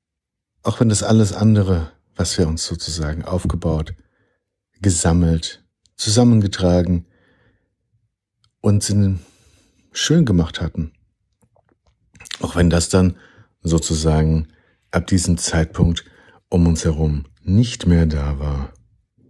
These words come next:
Ich war glücklich. Einfach, dass wir zusammen gelebt haben. Und nun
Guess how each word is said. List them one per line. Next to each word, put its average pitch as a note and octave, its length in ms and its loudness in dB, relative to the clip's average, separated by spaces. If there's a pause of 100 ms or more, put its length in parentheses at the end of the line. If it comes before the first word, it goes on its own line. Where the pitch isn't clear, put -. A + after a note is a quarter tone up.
(380)
Ich - 180 -12
war E2+ 80 2
glücklich. F2 580 -2 (3000)
Einfach, E2+ 280 0
dass - 260 -4
wir F2+ 140 4
zusammen D#2 460 -2
gelebt D#2+ 400 0
haben. C#2 460 -6 (1040)
Und A3 240 4
nun G2+ 400 2